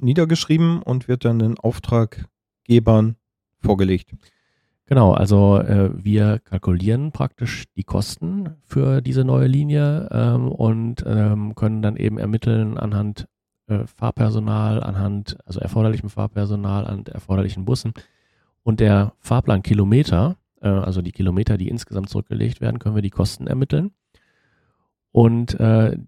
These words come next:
Speaker 2: dieses Gesamtpaket legen wir dann unserem Auftraggeber vor. Also bei mir im Kreis Steinfurt ist der, äh, Auftraggeber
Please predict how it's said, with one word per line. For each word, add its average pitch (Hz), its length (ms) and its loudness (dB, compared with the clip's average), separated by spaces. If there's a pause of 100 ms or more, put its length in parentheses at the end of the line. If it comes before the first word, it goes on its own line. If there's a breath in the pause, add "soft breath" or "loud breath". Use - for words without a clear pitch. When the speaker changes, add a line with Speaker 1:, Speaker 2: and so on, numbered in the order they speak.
(120)
Speaker 2:
dieses 143 580 -2
Gesamtpaket 135 800 -2
legen 117 280 0
wir 113 60 0
dann 113 160 -2
unserem 113 300 -4
Auftraggeber 92 760 -4
vor. - 340 -16 (200)
Also 98 280 0
bei 98 140 0
mir 110 120 0
im 110 80 0
Kreis - 240 -4
Steinfurt 127 640 -4 (160)
ist - 380 -8 (320)
der, 104 560 0
äh, 95 140 0
Auftraggeber 110 880 -2